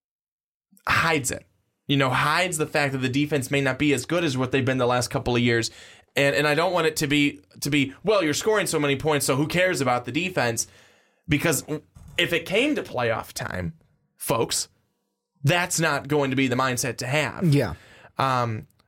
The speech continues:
Speaker 1: because Clemson tried to have that mindset and it didn't work this past season.
Speaker 2: No, it didn't.
Speaker 1: Um, in the
Speaker 2: Alabama
Speaker 1: playoffs, so
Speaker 2: just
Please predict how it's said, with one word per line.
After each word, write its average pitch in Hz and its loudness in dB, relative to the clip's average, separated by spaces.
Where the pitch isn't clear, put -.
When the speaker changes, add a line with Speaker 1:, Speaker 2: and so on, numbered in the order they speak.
Speaker 1:
because 131 2
Clemson 208 0
tried 123 -2
to 123 -4
have 127 0
that 123 0
mindset 127 -2
and 127 -2
it 123 -2
didn't 143 2
work 151 0
this 117 -2
past 85 -2
season. 78 -6
Speaker 2:
No, 143 4
it 113 -2
didn't. 131 2
Speaker 1:
Um, 123 2
in 127 -2
the 156 4
Speaker 2:
Alabama 147 2
Speaker 1:
playoffs, 127 0
so 117 0
Speaker 2:
just 131 -2